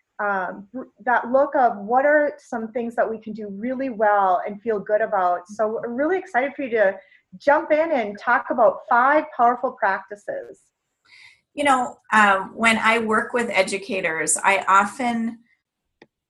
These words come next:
Speaker 2: I often say that, y-, you know, as we're stretching ourselves to learn and grow, um, and we enter into professional learning opportunities like, like the people who are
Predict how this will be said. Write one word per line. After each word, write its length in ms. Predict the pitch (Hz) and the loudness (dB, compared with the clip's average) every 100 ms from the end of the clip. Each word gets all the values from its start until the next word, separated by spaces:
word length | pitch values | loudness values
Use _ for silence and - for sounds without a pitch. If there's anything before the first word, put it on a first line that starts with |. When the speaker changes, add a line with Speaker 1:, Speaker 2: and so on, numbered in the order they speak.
| _ _ - - - | _ _ -20 -14 -4
Speaker 2:
I 120 | 294 269 | 2 8
often 400 | 285 302 349 277 | 8 8 2 4
say 400 | - 254 240 240 | 4 4 2 6
that, 360 | 214 196 - - - _ - | 6 6 4 -6 -8 _ -16
y-, 220 | 180 - _ | -16 -16 _
you 180 | - 247 | -8 -2
know, 320 | 226 202 - _ _ _ _ - - _ _ _ _ - | 0 -2 -6 _ _ _ _ -20 -20 _ _ _ _ 6
as 280 | 214 233 208 | 6 6 2
we're 140 | 214 | 0
stretching 480 | 208 233 240 - 220 | -2 0 0 0 0
ourselves 420 | 202 - 185 185 | 0 2 0 0
to 140 | - 202 | -6 -4
learn 200 | 190 185 | -4 -4
and 140 | 180 | -2
grow, 480 | 185 180 - 311 - _ _ _ - _ _ - | 4 4 4 0 -2 _ _ _ -20 _ _ -2
um, 400 | 190 190 185 - | 2 4 4 2
and 120 | 190 | -4
we 140 | 190 - | -4 2
enter 280 | 208 208 | 2 4
into 200 | 214 202 | 0 0
professional 540 | - 202 202 202 208 190 | -4 -2 -2 -2 -4 -4
learning 340 | 196 202 190 | -4 -4 -2
opportunities 760 | 180 180 180 - 185 175 175 175 | -2 -4 -8 -8 -8 -6 -6 0
like, 280 | 175 175 - _ _ _ | 0 -2 -14 _ _ _
like 240 | 196 185 - | -4 -4 -8
the 80 | 196 | -14
people 340 | - 202 196 | -12 -6 -6
who 120 | 190 | -2
are 280 | 190 180 175 | 0 0 -2